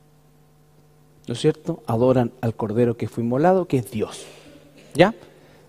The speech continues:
Todos los ángeles. Y por el contrario, ellos jamás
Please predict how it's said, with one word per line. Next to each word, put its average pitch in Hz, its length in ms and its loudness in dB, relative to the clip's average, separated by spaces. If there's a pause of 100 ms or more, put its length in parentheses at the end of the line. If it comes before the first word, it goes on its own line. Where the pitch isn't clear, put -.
(580)
Todos 175 300 8
los 156 180 -2
ángeles. - 380 -6 (1300)
Y 165 100 8
por 165 180 8
el 151 140 6
contrario, 143 760 6
ellos 151 320 2
jamás 165 720 2